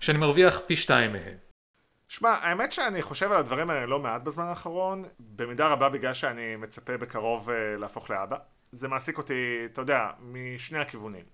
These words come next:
Speaker 2: גם מהכיוון החינוכי, מה בעצם הערכים החינוכיים שאני רוצה להנחיל, אה, לדור הבא, אה, וגם איך אני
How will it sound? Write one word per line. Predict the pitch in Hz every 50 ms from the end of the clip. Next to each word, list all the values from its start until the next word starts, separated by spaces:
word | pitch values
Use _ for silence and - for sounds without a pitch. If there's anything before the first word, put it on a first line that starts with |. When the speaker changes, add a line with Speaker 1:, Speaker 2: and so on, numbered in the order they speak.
| - -
Speaker 2:
גם | 127 139 139 139
מהכיוון | 143 - - - 123 107 120 131 127
החינוכי, | 113 - 120 110 104 - - 165 208 208 - _ _ _ _ _ _ _ _ _ _ - -
מה | 120 123 123 120
בעצם | 123 123 123 123 - 127 120 120
הערכים | 113 113 113 110 107 110 107 - - - - 110 107 104 - - - 131 143 151 160
החינוכיים | 156 139 147 139 143 135 - - 143 143 147 147 143
שאני | 139 143 139 139
רוצה | 131 131 123 - - 143 135 135 135 131 131 127 127 -
להנחיל, | - - 120 123 123 120 - - 135 131 131
אה, | 131 127
לדור | 123 127 120 131 123 123
הבא, | 117 107 131 139 151 160 170 156 - - - -
אה, | - 117 117 117 113 113 113 110 101
וגם | 107 113 104 120 120 127 131 135
איך | - 139 135 - -
אני | 143 139